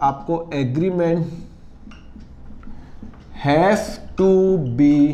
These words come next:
followed, मतलब agreement तो मुझे फॉलो करना है, ये दो बातें कभी मत भूलना।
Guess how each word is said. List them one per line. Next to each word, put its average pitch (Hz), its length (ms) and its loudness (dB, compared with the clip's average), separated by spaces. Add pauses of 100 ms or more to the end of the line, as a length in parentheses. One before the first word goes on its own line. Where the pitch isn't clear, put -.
(520)
followed, 117 380 -4 (1300)
मतलब 160 400 0
agreement 180 520 4
तो 190 80 0
मुझे 156 220 0
फॉलो 143 300 2
करना 139 240 0
है, 131 140 2
ये 190 120 6
दो 160 320 4
बातें 165 320 2
कभी 143 240 0
मत 170 160 2
भूलना। 175 380 4